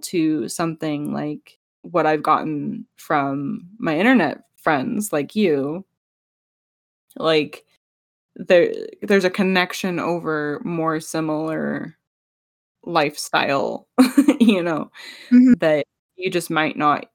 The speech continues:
Speaker 1: get if you're not living in an area that the culture is,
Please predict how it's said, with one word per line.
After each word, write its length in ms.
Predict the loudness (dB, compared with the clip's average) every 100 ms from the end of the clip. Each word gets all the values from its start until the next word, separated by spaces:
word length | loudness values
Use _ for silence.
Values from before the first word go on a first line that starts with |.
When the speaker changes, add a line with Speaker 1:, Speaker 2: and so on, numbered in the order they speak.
| _ _ _ _ _ _ _
Speaker 1:
get 260 | 2 4 2
if 160 | -2
you're 100 | -2
not 180 | -2 0
living 360 | -2 -2 -2 -2
in 120 | -4
an 120 | -4
area 440 | -6 -4 -2 -2 -4
that 180 | -6 -8
the 80 |
culture 440 | -4 -4 -4 -6 -6
is, 500 | -4 -6 -8 -12